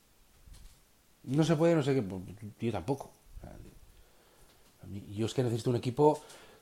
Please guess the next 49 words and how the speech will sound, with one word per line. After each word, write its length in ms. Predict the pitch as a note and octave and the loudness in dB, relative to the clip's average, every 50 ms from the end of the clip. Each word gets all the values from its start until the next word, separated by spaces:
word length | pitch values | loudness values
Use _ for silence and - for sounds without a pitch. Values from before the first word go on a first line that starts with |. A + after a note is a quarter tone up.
| _ - | _ -10
es 160 | B2 A#2+ A2 | -8 -8 -4
que 60 | A#2 | -2
no 160 | A#2 B2 A#2+ | 0 0 2
tan 160 | - C#3+ C#3+ | 4 4 4
modular, 420 | D3+ D3+ C3+ A#2+ A2 A#2+ C#3+ D3 C3 | 6 6 6 6 6 6 6 6 6
yo 80 | A#2 | 4
necesito, 480 | A#2 A#2+ A#2 A#2+ B2+ B2 D#3 D3+ - A#2 | 2 0 0 0 2 4 4 4 4 4
yo, 240 | A#2 E3 F#3 - - | 2 2 2 2 2
para 200 | - A#2+ A2+ A2+ | 2 2 4 4
lo 140 | A#2+ A#2+ - | 2 2 2
que 140 | - A2+ | 0 0
yo 140 | G#2+ A#2+ D#3 | 2 2 2
necesito, 500 | G#3 B3 A#3 - C3 - D3 C#3 - E3 C#3 | 2 2 0 -2 -2 -2 -4 -4 -4 -4 -4
es 160 | E3+ - - | -2 0 0
ideal, 220 | D3+ A#2 C3+ F3+ D#3 | 0 2 2 2 2
yo 120 | C3 C3 | 4 4
necesito, 260 | D#3+ D#3+ D#3+ D#3+ - | 2 2 0 -2 -2
yo, 160 | C3 B2 E3+ | 2 4 4
yo 200 | F#3 F3+ C#3 B2 | 4 4 2 0
compré 240 | - C3+ A#2 E3 G3+ | 0 0 0 0 0
el 40 | G#3+ | 0
MacBook 280 | A3+ G#3 F#3 F3 E3 E3+ | 2 4 4 4 4 4
Air 60 | D#3+ | 2
de 40 | D#3 | 2
dos 80 | D3+ C#3+ | 2 2
mil 140 | C#3+ C3+ | 2 0
doce 180 | C#3+ D#3+ - - | 0 0 -2 -2
para 240 | - - C3 A#2 A#2 | 2 2 4 4 4
no 140 | C3+ F3+ F3+ | 2 2 2
cambiar 280 | B3 G#3+ F3+ C#3 A#2+ D#3+ | 2 4 4 4 4 4
nada, 300 | A#3 B3+ F3 A#2 F#2+ - | 4 4 4 2 2 2
para 140 | - A#2+ A2+ | 2 4 4
que 120 | A#2+ C3 | 4 4
me 60 | B2 | 4
durase 280 | A#2+ A#2+ C#3+ E3+ - F#3 | 4 4 4 4 6 6
años, 260 | F3+ G3 F#3 D#3 - | 4 6 4 2 0
y 80 | - A#2+ | -2 -4
fíjate, 300 | - - B2+ B2+ A#2+ C3 | 0 2 2 4 4 2
si 120 | - B2 | 2 0
me 80 | G#2 G2+ | -2 -2
está 120 | - A#2 | 0 2
durando 340 | A2+ A#2+ A#2+ B2+ B2+ B2 C3+ | 2 4 4 4 6 6 6
años 300 | C#3+ C#3+ C3+ A#2 - - | 6 6 4 0 0 0
y 60 | C3 | 2
me 120 | A2+ G#2+ G2 | 2 4 6
va 120 | A2+ A#2+ | 6 6
a 40 | A#2+ | 6
durar 280 | A#2 A#2 A#2 A#2 A#2 | 8 8 6 6 6
más, 400 | A#2+ C#3 C#3+ D#3 F#3 G3 - - | 6 4 4 2 2 -2 -4 -10